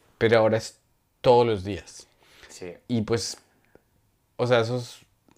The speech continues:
Speaker 1: es, o sea, es un fenómeno raro.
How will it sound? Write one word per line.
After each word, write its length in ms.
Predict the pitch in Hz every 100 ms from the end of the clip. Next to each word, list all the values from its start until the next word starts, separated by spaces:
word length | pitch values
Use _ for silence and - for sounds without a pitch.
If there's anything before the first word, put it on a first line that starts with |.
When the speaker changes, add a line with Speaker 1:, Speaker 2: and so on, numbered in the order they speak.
| _ _ _ _ _ _ _ _ _ _ _ _ _
Speaker 1:
es, 180 | 117 117
o 140 | 113
sea, 100 | 120
es 80 | 120
un 120 | 135
fenómeno 680 | 151 147 147 151 151 139 - 110
raro. 600 | 110 107 117 135 220